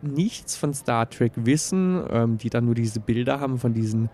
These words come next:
ja, ich muss jetzt einfach so sagen, teils sehr albernen Uniformen der Originalserie, die das so belächeln und sagen, „Ja Gott, ist jetzt halt so ein kleines Sci-Fi-Ding“, aber, ähm, dass man immer wieder hört, wie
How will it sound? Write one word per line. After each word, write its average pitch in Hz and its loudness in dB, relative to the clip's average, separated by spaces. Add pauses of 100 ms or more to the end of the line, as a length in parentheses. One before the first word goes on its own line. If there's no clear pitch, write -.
(180)
ja, 120 2
ich - -4
muss 127 -2
jetzt 127 -2
einfach 120 0
so - -4
sagen, 113 0
teils 123 -2
sehr 120 0
albernen 120 2
Uniformen 135 -2
der 120 2
Originalserie, 127 0 (200)
die 117 2
das 107 -4
so - 0
belächeln 117 2
und 113 2
sagen, 107 0
„Ja 120 0
Gott, 110 0
ist 110 -2
jetzt - -2
halt 110 2
so 120 2
ein 107 2
kleines 110 0
Sci-Fi-Ding“, 123 0 (160)
aber, 117 2
ähm, 120 0 (320)
dass - -6
man 127 2
immer 143 0
wieder 151 2
hört, 123 2
wie 127 2